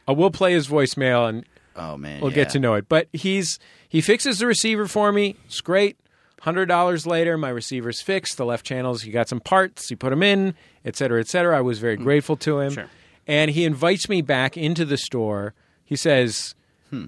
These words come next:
Speaker 1: "You, you put money in meter." And I'm like, "Yes." And he says,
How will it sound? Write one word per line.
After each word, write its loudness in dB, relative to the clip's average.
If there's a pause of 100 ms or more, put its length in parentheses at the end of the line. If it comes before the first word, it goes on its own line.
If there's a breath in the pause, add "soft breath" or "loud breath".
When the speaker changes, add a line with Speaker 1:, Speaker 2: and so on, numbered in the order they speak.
(100)
Speaker 1:
"You, 0 (120)
you 0
put -2
money 2
in 2
meter." 0 (400)
And -4
I'm 0
like, -2 (100)
"Yes." 0
And -8
he -8
says, -6